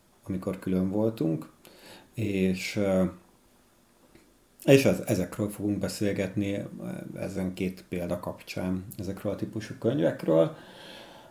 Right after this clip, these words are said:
Öm, miről, mi lesz a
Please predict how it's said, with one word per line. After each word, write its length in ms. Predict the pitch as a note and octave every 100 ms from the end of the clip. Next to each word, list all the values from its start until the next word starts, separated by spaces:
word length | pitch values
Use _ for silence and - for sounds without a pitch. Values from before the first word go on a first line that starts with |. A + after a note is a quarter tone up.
| - _
Öm, 640 | A#2 A2+ A#2 A2+ A2+ A2+ - _ _ _ _ _ _ _ _ _ _ _ _ _ _ _ _ _ -
miről, 440 | A#2+ E3 G3 -
mi 180 | B2+ C#3
lesz 320 | D3 - -
a 300 | D#3 D3